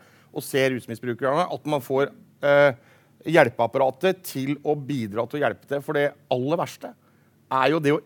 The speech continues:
ikke føle at den får hjelp, det at den ikke klarer å komme ut i a-, aktiviteten etter at man, eh, er ferdig med behandling, for eksempel. Ettervern er kjempeviktig,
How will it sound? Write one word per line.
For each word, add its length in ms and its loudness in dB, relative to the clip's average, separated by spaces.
ikke 320 -8
føle 200 2
at 80 -2
den 100 -10
får 100 -4
hjelp, 160 -6
det 100 -6
at 80 0
den 200 -12
ikke 280 -8
klarer 240 2
å 60 -8
komme 240 -4
ut 180 -14
i 240 -2
a-, 280 -6
aktiviteten 880 -6
etter 380 -8
at 160 -12
man, 260 -2
eh, 260 2
er 80 0
ferdig 320 -2
med 320 -4
behandling, 460 -4
for 100 -8
eksempel. 420 -8
Ettervern 480 -2
er 40 -4
kjempeviktig, 840 -8